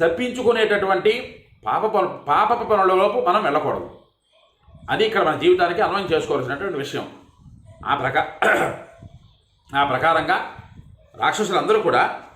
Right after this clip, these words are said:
ఆ ధన్వంతరి దగ్గర ఆ అమృత కలశాన్ని లాక్కున్న తర్వాత మాయయా లోభయత్వా తాన్ విష్ణుః స్త్రీరూపమాస్థితః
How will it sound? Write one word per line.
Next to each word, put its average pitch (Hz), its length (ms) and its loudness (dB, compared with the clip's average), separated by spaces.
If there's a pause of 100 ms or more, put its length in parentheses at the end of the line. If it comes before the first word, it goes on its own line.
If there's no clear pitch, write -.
(880)
ఆ 135 480 4
ధన్వంతరి 214 480 2
దగ్గర 135 420 0 (380)
ఆ 135 100 0
అమృత 165 180 0
కలశాన్ని 190 440 2
లాక్కున్న 165 340 -2
తర్వాత 139 600 0 (960)
మాయయా 180 560 4
లోభయత్వా 160 720 2
తాన్ 151 640 0
విష్ణుః 151 580 -4
స్త్రీరూపమాస్థితః 202 1120 4